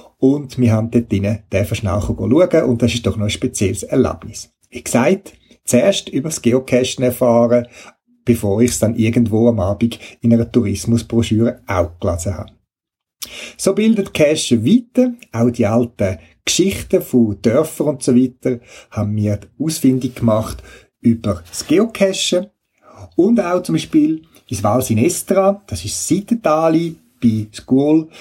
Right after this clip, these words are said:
Auch dort hat's einen Cache, wo mich gereizt hat, dort zu machen.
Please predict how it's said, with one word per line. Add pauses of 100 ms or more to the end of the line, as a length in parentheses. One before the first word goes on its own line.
(140)
Auch
dort
hat's
einen (100)
Cache,
wo
mich (520)
gereizt
hat,
dort
zu
machen.